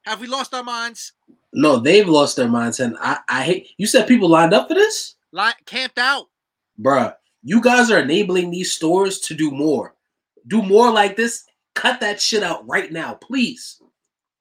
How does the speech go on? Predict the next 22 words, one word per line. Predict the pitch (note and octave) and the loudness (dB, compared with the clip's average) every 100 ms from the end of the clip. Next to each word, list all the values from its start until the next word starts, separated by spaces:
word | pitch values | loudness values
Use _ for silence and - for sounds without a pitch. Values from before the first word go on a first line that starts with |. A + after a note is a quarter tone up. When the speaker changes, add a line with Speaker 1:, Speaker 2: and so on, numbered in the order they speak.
| - | -8
Speaker 2:
We | D4+ | -4
do | C4 C#4+ | -2 -2
not | A3+ B3+ E3 | 0 -2 -4
need, | F3+ A#3+ - - - | -8 -8 -10 -14 -6
like, | E3 D#3+ - _ _ _ _ _ _ | -4 -4 -8 _ _ _ _ _ _
<clears throat> | - - B3+ - - - - _ _ _ _ - - _ - | -4 0 -2 -2 -4 -4 -6 _ _ _ _ -20 -20 _ -10
please | - A3 D4+ E4 E4+ - - _ G2 | 0 2 4 4 2 -2 -10 _ -8
do | E3+ | -4
not | D3+ D#3 A3 C#4+ - _ _ _ _ _ _ _ _ - | 0 4 4 2 -4 _ _ _ _ _ _ _ _ -4
unravel | G3+ C#4 E4 C#4 D3+ G3 G#3+ E3+ C#3+ A#2 _ | 2 2 0 -6 2 4 4 0 -8 -8 _
the | A#2 D3 | -8 -6
work | C3 C#3 A#3+ F#4 - - - | -4 2 2 2 -4 -14 -14
that | C#3 E3 - | -6 -4 -4
the | E3 | -6
hat | - G3 A#3 C4 | -6 0 -2 -2
community | - C#4+ C4+ A#3 F3+ - A#2+ A2+ _ | -6 -4 -4 -4 -6 -10 -14 -18 _
has | - F#3+ F#3 | -2 -2 0
been | F#3 E3+ C#3 | -4 -4 -8
doing | C#3+ B3 C#4+ D#4 E4 E4+ _ | -6 -4 -2 -4 -6 -12 _
for | - F#3 | -4 -4
the | D3 C3 - | -2 -10 -14
past, | - G3+ G#3+ G#3+ A3 A#3 - | -8 -6 -4 -4 -8 -10 -14